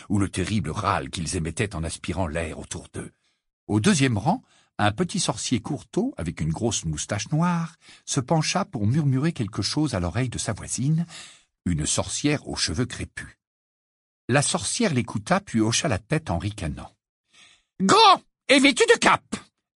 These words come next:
Speaker 1: répéta Mrs. Bones avec froideur, tandis que Fudge reniflait d'un air méprisant.
Speaker 2: Je vois. Autre chose ?
Speaker 1: Oui,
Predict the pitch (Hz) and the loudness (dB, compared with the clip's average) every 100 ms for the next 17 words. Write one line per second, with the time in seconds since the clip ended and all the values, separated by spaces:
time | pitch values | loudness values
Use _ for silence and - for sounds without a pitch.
0 | - 90 127 123 101 123 107 110 107 80 | -8 0 2 2 2 2 2 0 -2 0
1 | 101 92 92 - - 98 - - 107 101 | 0 2 -2 -2 -2 -2 -2 0 2 2
2 | 90 80 - - - - 101 110 101 85 | 0 -2 -6 -18 -8 0 0 0 -2 -2
3 | - 110 98 - 80 101 101 - 98 78 | 0 2 0 -4 0 2 2 2 -2 0
4 | 90 90 87 90 92 - 87 76 76 _ | 0 0 0 0 -2 -2 -4 -4 -6 _
5 | - - 330 254 214 - _ _ _ - | -12 0 4 6 4 2 _ _ _ 2
6 | 214 233 330 415 453 508 _ _ _ _ | 4 8 8 8 4 0 _ _ _ _
7 | _ _ _ _ _ _ _ _ _ _ | _ _ _ _ _ _ _ _ _ _
8 | - 415 | 4 8